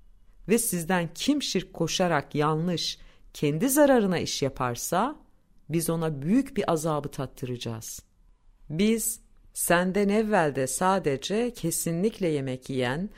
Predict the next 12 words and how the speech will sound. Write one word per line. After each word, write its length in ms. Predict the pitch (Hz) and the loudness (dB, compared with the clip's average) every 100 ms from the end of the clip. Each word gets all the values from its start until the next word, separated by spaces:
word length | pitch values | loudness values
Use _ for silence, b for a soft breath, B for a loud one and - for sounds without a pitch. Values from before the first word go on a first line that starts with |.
| b b | b b
çarşılarda 720 | - 180 170 - 185 180 180 | 0 2 2 2 4 4 6
yürüyen 420 | 247 185 175 180 220 | 4 4 2 2 2
elçilerden 800 | 180 156 - 139 123 123 117 113 | 2 -2 -2 -2 -2 -2 -4 -4
gönderdik. 760 | 110 110 110 107 - 104 - - - b b b | -4 -4 -4 -6 -8 -16 -18 -20 -20 b b b
Ve 240 | 143 147 131 | 0 0 -2
biz 140 | 165 | -4
sizin 560 | - 151 135 175 175 147 | -2 -2 -2 0 0 0
bir 120 | 226 | 0
kısmınızı 800 | 240 - - 147 135 110 117 113 | 0 0 0 -4 -4 -4 -4 -2
bir 120 | 220 | -2
kısmınız 640 | - 254 - 156 131 113 98 | 2 0 0 -2 -4 -6 -8
için 420 | - 180 226 | -6 -2 -2